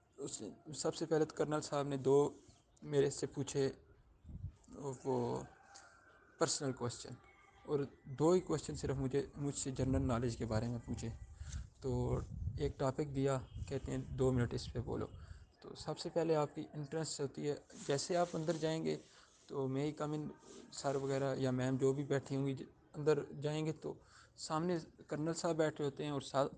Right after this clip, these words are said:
साइक बैठी होती है। साइक सिर्फ आपको गौर से बस देखती रहेगी।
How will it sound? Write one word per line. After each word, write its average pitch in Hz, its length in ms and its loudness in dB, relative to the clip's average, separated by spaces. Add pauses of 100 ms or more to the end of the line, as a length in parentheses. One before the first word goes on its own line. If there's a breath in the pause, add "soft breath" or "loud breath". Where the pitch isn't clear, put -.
साइक 139 440 4
बैठी 123 340 0
होती 131 220 -6
है। 117 220 -10 (320 loud breath)
साइक 151 300 4
सिर्फ 185 320 -4
आपको 170 460 0 (200)
गौर 151 260 4
से 160 120 -2
बस 143 180 2
देखती 135 360 2
रहेगी। 120 340 0